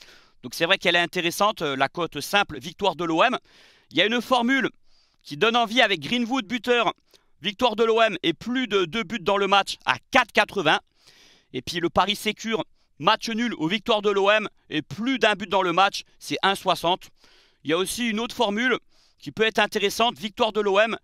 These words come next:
et plus d'un but dans le match, deux trente-sept. Donc voilà un petit peu les formules les plus intéressantes que j'ai sélectionnées. Moi, je partirais sur une victoire de l'O M en cash.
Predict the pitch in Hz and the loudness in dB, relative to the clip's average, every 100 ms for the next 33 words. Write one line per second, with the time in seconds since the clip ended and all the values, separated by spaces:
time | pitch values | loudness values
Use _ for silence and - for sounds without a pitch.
0 | _ _ 151 160 185 254 247 220 214 208 | _ _ -6 -6 -6 -4 0 0 0 -2
1 | 196 170 139 - - _ _ 123 170 - | 0 2 0 0 -12 _ _ -8 -6 -4
2 | 180 160 180 190 - - - - - - | -4 0 0 0 -2 -14 -20 -20 -20 -12
3 | 147 160 190 196 208 202 160 - 208 196 | -6 -4 0 2 2 -2 -10 -8 -2 0
4 | 156 143 135 - _ _ _ _ _ _ | 0 0 -2 -6 _ _ _ _ _ _
5 | - 208 190 226 196 - 208 180 226 233 | -4 -2 0 0 -2 -2 -2 0 0 0
6 | 214 208 233 233 208 165 196 208 185 - | 0 0 0 -2 -6 -6 -4 -2 -2 -4
7 | 165 147 180 - _ _ _ _ _ _ | -2 0 0 -2 _ _ _ _ _ _
8 | 156 226 214 208 220 - 214 226 - 202 | 0 0 0 0 0 2 2 2 0 -6
9 | 208 185 226 233 226 170 214 202 208 220 | -6 -6 -8 0 -2 0 -2 2 2 2
10 | 214 - _ _ _ _ _ 190 - 190 | 0 -8 _ _ _ _ _ -2 2 2
11 | - - | 0 -6